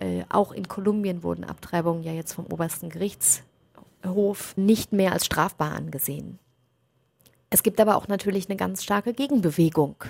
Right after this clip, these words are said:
wie das dann oft so ist, angeleitet stark von den Kirchen. Und ich sage Kirchen mit N, denn es ist nicht mehr nur, Lateinamerika ist nicht mehr nur das Bollwerk der katholischen Kirche, nicht mehr nur der Kontinent des Papstes, sondern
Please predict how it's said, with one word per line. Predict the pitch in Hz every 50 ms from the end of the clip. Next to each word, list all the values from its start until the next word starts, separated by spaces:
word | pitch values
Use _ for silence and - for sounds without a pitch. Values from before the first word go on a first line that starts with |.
| - -
wie | - -
das | - 82 - -
dann | - -
oft | - - - -
so | -
ist, | - 202 208 - - -
angeleitet | - - 190 196 208 202 196 185 185 202 214 - 240 233 220 - - - - - - 220 - -
stark | - - - - - 82 85 190 226 254 - -
von | - - - - - 180 185 220 240
den | 277 269 262
Kirchen. | - - 254 254 277 - - 320 320 - _ -
Und | 220 214
ich | 196 185
sage | 208 190 180 190
Kirchen | 185 - 220 208 196 - - - 202 202 214 233 254 269 269 262 262 262 240
mit | 233 - - -
N, | - 170 185 214 233 247 247
denn | 240 220
es | 214 - -
ist | - - -
nicht | 214 208 - -
mehr | 208 202
nur, | 190 196 196 196 196 190 185 180 - - - - - - - - - _ _ _ _ _
Lateinamerika | 190 185 - 202 196 196 190 190 190 190 - 202
ist | 196 -
nicht | 214 202 -
mehr | 208 202 196
nur | 196 185
das | 190 185 - -
Bollwerk | - - 170 185 196 214 226 226 214 202 190 185 180 - - - - -
der | - 185 175 165 165 156 - _ _ _
katholischen | - 196 - - - 240 277 302 254 180 - - 175 160 156
Kirche, | - - 180 180 180 175 - 220 226 240 269 269 - - - - - -
nicht | 196 190 -
mehr | 190 180
nur | 180 180
der | 180 185
Kontinent | - - 196 196 190 - 196 175 170 170 175 - - - - -
des | 165 - - -
Papstes, | - 175 175 185 214 - - - - 214 208 - -
sondern | - 190 180 180 180 180 175 175 170 175